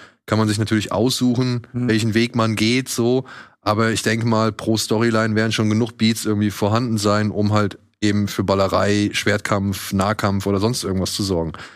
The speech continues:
Speaker 1: Also, wenn ich jetzt als jemand, der Cyberpunk noch nie gespielt hat, diese Serie sehe und ich sehe eine Menge an Action, an wirklich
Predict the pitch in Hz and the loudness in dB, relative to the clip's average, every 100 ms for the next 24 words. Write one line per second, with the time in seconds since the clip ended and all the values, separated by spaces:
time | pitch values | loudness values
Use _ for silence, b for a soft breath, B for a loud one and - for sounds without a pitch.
0 | B B - 107 113 104 B B B _ | B B -4 0 0 -2 B B B _
1 | _ _ 110 131 156 151 147 - 127 123 | _ _ -2 0 0 0 -4 0 0 0
2 | 123 127 131 127 - 117 113 113 123 - | 0 2 0 0 0 2 2 0 -2 -4
3 | - 131 143 139 135 127 123 147 135 - | -2 -2 -2 -2 -2 0 0 2 0 0
4 | 123 127 113 95 - - _ _ _ _ | 2 0 2 -2 -2 -14 _ _ _ _
5 | 113 113 107 110 120 113 101 113 120 101 | 0 0 0 2 2 2 2 2 2 0
6 | 76 B B B _ 98 95 - 117 120 | -4 B B B _ -2 -2 0 0 2
7 | 117 135 147 131 131 131 - 87 85 - | 2 2 2 2 0 -2 -4 -4 -8 -8
8 | 95 95 95 110 104 - | -2 0 0 0 0 -2